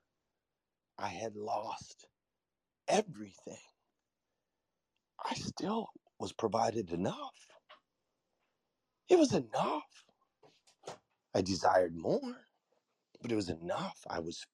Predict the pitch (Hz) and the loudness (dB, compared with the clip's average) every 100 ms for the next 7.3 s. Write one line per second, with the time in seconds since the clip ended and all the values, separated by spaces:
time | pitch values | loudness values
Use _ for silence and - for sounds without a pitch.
0 | - 107 160 151 - _ _ _ _ _ | -4 0 0 -4 -18 _ _ _ _ _
1 | _ _ _ _ _ _ _ - 90 87 | _ _ _ _ _ _ _ -10 0 2
2 | 82 82 - - 101 135 170 - - - | 2 -2 -4 -2 4 4 2 -6 -20 -20
3 | - - 92 143 180 _ _ _ _ _ | -12 4 6 6 2 _ _ _ _ _
4 | - _ _ _ _ _ _ _ _ _ | -20 _ _ _ _ _ _ _ _ _
5 | _ - 107 110 107 - 185 208 98 95 | _ -2 2 6 6 8 6 6 0 -2
6 | 104 104 107 98 92 123 196 185 - 95 | -2 0 0 0 -2 2 0 -2 -8 -6
7 | - 117 117 | -2 0 0